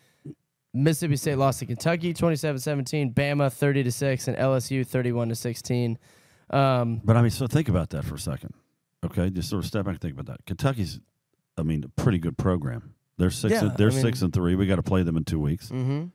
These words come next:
Speaker 2: Alabama.
Speaker 1: Are they six and three?
Speaker 2: Yeah.
Speaker 1: I'm gonna check that, but keep going.
Speaker 2: Yeah. Alabama and L S U happen to be ranked. Well, I mean, we know Alabama. Right?
Speaker 1: Yeah.
Speaker 2: We know L S U. I mean, L S U's right now. They're, they're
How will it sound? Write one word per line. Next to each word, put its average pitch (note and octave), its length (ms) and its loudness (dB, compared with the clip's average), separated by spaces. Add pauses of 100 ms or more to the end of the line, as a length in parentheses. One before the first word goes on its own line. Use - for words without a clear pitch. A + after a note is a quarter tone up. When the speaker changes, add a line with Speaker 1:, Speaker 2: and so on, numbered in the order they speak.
(240)
Speaker 2:
Alabama. F2+ 480 2
Speaker 1:
Are C3+ 100 4
they F3+ 120 0
six - 260 -10
and C#4 140 -6
three? D#4 260 -4
Speaker 2:
Yeah. A2 200 6 (1500)
Speaker 1:
I'm - 80 -10
gonna - 100 -8
check - 260 -10
that, - 180 -14
but A#2 100 -4
keep C#3 180 2
going. A#2+ 300 -6
Speaker 2:
Yeah. G2+ 200 6 (380)
Alabama A2+ 680 6 (260)
and F2+ 160 2
L A2 200 6
S - 160 0
U A2+ 260 6 (680)
happen A#2 300 4
to G2+ 60 4
be F#2+ 180 4 (120)
ranked. G#2 420 2 (1160)
Well, G#2 160 6
I G#2 40 4
mean, F#2 140 2
we F#2 80 4
know G2+ 120 4
Alabama. D2+ 520 -4 (380)
Right? - 80 2
Speaker 1:
Yeah. F3+ 200 2 (120)
Speaker 2:
We E2+ 140 2
know F2 220 4
L E2 40 4
S D2+ 160 -2
U. F2+ 120 4 (200)
I C#2+ 40 -2
mean, D2+ 60 0
L E2 160 2
S C#2+ 80 -4
U's E2 200 2
right D2+ 240 2
now. D#2 320 0
They're, D#2+ 180 0
they're D#2+ 240 0